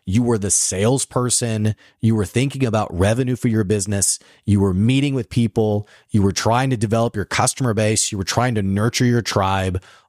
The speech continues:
all of these things. Now, when you've brought on your employees,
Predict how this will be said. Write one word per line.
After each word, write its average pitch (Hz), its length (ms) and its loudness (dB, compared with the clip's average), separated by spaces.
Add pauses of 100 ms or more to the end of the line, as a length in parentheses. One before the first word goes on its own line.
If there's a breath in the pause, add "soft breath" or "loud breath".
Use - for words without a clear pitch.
(120)
all 131 240 2
of 120 100 -4
these 107 240 0
things. 117 580 -2 (380 loud breath)
Now, 123 760 0
when 120 160 2
you've 110 180 -4
brought 117 240 0
on 117 160 -2
your 107 140 0
employees, 117 640 0